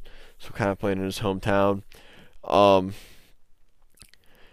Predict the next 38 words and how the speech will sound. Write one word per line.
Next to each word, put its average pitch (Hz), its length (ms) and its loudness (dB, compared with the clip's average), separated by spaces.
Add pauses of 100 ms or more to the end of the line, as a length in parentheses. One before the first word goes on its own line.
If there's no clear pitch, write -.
(160)
he 127 180 4
will 123 100 8
also 120 280 8
be 117 120 0
participating 113 600 0
in 104 80 0
the 101 80 0
Home 107 180 -2
Run 101 140 0
Derby, 127 300 8
which 117 180 0
is 101 80 -4
also 101 340 4
cool. 107 440 0
I 78 80 0
hope 117 160 -2
he 113 100 2
wins 104 300 0
that, 101 360 6 (1400)
um, 92 460 2 (720)
because 92 520 -4 (440)
the 95 80 -10
city 101 240 -2
of 95 80 -2
Cleveland 92 440 -4
loves 92 280 0
Carlos, 87 460 0
and 85 120 -6
it'd 85 80 -6
be 87 100 -4
really 87 180 -4
cool - 160 -12
for 92 120 -8
him 101 120 -6
to 87 100 -4
win 90 220 -4
in 87 140 -6
Cleveland. 90 460 -6